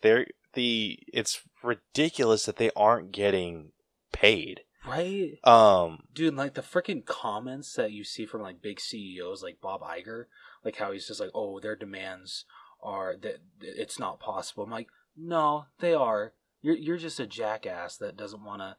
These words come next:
Speaker 2: give up, you know, your billions of dollars." And the fact that he said this while he was, like, on vacation with, I think,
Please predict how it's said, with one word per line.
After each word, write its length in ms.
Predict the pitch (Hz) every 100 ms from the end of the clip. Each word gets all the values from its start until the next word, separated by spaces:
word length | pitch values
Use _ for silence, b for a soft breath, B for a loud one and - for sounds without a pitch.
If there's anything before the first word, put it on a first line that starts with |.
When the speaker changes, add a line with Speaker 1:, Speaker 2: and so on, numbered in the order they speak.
| _ _ _ _ _
Speaker 2:
give 220 | 120 117
up, 220 | 113 110 -
you 240 | 107 110 107
know, 140 | 104
your 220 | 101 107
billions 580 | 101 - 120 107 107 101
of 140 | 98
dollars." 480 | 101 95 98 87 90 b b b
And 100 | 110
the 60 |
fact 220 | - 120 113
that 100 | 113
he 80 |
said 320 | 110 - 104 95
this 220 | 104 -
while 160 | 98
he 80 | 98
was, 160 | 98 95
like, 160 | 92
on 200 | - 95
vacation 640 | 92 92 - 98 - 95 90
with, 200 | 90 92
I 60 |
think, 220 | 90 92